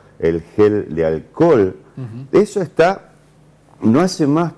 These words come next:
Speaker 1: para ver un incendio que haya oxígeno, que haya una fuente de calor
Speaker 2: Claro.
Speaker 1: y que haya un elemento inflamable. Eh, con eso solamente una cortina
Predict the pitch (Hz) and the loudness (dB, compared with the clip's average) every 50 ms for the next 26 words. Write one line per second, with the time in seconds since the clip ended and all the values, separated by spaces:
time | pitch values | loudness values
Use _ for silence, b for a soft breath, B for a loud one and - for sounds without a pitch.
0 | _ - 113 107 104 101 98 101 95 101 131 143 143 131 117 107 101 98 - - | _ 0 2 4 4 4 4 2 2 2 0 0 0 -2 -4 -4 -4 -6 -6 -6
1 | 170 196 196 180 156 - - 110 101 95 - - 87 87 - - - - 143 165 | -6 -4 -4 -4 -4 -2 0 0 0 0 0 -2 -4 -4 -4 -10 -12 -10 -10 -8
2 | - - - 127 190 208 220 202 - - 113 107 104 107 104 - 101 92 90 87 | -8 -6 -6 -6 -4 -6 -8 -10 -6 -2 0 0 0 0 -2 -4 -4 -4 -4 -6
3 | 82 - - 117 131 139 131 - 110 104 98 92 - - 90 90 92 107 139 185 | -8 -6 -6 -4 -4 -4 -4 -2 0 0 0 -2 -2 -2 -2 -2 -2 -2 -2 -4
4 | 208 - - - 107 95 - - - 98 110 107 - - 131 143 143 B B B | -4 -6 -6 -6 -6 -6 -4 -2 -2 -2 -2 -2 -4 -2 -2 -2 -2 B B B
5 | B B B B - 110 110 110 110 104 98 98 95 95 95 98 104 123 135 143 | B B B B -6 -4 -2 -2 -2 -4 -4 -4 -4 -2 -2 -2 0 0 -2 -2
6 | 131 - 117 107 98 90 - 90 90 85 80 80 73 65 65 65 64 64 65 - | -2 -2 -2 -2 -4 -4 -4 -4 -2 -2 -2 -4 -6 -6 -6 -8 -10 -10 -12 -16
7 | B B B B B B B B - 76 82 85 82 80 82 85 82 78 - - | B B B B B B B B 0 2 4 6 6 6 4 4 2 2 0 2
8 | 98 107 120 147 196 226 226 - - 208 202 185 - - - 120 110 110 107 110 | 2 2 2 2 0 -2 -4 -6 -6 -6 -6 -6 -6 -4 0 0 0 0 0 -4
9 | 120 135 165 180 175 - 143 123 113 107 98 - - 92 92 101 - - - 185 | -4 -6 -6 -8 -6 -4 -2 -2 0 -2 -4 -2 -2 -2 -2 -2 -4 -4 -4 -2
10 | 208 190 156 127 117 113 - - _ | -2 -2 -2 -2 -2 -4 -6 -12 _